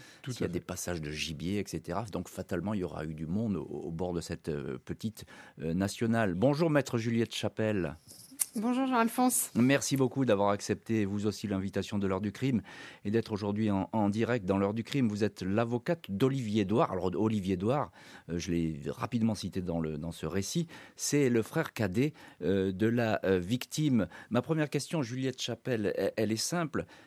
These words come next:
Speaker 2: Euh, qui est Christophe Douard ? Moi, je l'ai décrit comme un, un gars du coin, marié. C'est une famille qui a,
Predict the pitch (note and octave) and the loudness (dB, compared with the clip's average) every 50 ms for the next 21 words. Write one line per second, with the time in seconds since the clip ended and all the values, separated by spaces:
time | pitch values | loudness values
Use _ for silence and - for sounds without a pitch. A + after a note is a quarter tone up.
0 | - - - A#2+ A#2+ - - - A#3+ A3+ A3 - - C#3 - - C#3 B2 - G#2+ | -4 0 2 2 2 2 2 2 2 2 2 0 -4 -4 0 0 0 0 2 4
1 | A2+ A#2 B2 C3+ C3+ A#2+ F2 F2+ F#2 A#2+ B2 A#2 B2 A#2 A2 A2 A2+ - - C#3 | 4 6 6 6 4 2 2 0 0 0 0 2 2 2 2 2 0 0 0 -4
2 | B2 - A#2 A2 A2 G#2 G2+ - - A2 A2 G#2+ G2+ A2+ A2 G#2 A2+ G#2+ - - | 0 2 4 4 4 4 2 2 2 2 2 4 4 4 2 2 -2 -6 -4 -2
3 | C3+ C#3+ D#3 D#3+ D3+ B2 G#2+ G#2 A2 A#2 C3 D3+ C#3 C#3 B2+ - D#3 D#3 C3+ - | -2 0 0 2 2 2 2 2 2 0 0 0 0 -2 -4 0 0 0 0 2
4 | D#3 C#3+ E3 F#3+ F#3+ E3+ D#3+ - - D3 C3+ B2+ A#2 | 2 2 2 0 -2 -4 -4 0 4 4 6 6 4